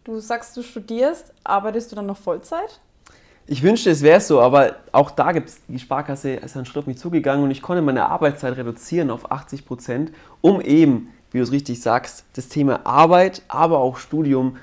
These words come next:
Speaker 2: noch vereinen zu können. Klar, es ist schon viel auf einmal, dass ich jetzt noch nebenbei anfangen darf zu studieren, aber es ist gut möglich, eben über diese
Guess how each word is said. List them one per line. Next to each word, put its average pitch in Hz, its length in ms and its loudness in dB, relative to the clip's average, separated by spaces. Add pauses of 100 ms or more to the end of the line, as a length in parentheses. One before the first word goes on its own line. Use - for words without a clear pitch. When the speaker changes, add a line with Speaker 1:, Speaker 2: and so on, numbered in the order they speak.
(140)
Speaker 2:
noch 123 120 -6
vereinen 110 320 -2
zu - 100 -16
können. - 240 -16 (140)
Klar, 170 400 2 (180)
es 135 140 -4
ist 196 100 -2
schon 147 180 2
viel 185 200 -4
auf 135 160 4
einmal, 165 300 2
dass 139 180 -6
ich 120 80 -12
jetzt 175 240 -2
noch 147 180 -2
nebenbei 139 380 0
anfangen 127 400 -4
darf - 220 -8
zu 127 100 -16
studieren, 131 480 -8 (340)
aber 180 260 2
es 160 80 2
ist 143 160 -8
gut 160 200 -4
möglich, 143 560 -2
eben 143 260 -2
über 143 220 -4
diese 127 320 -8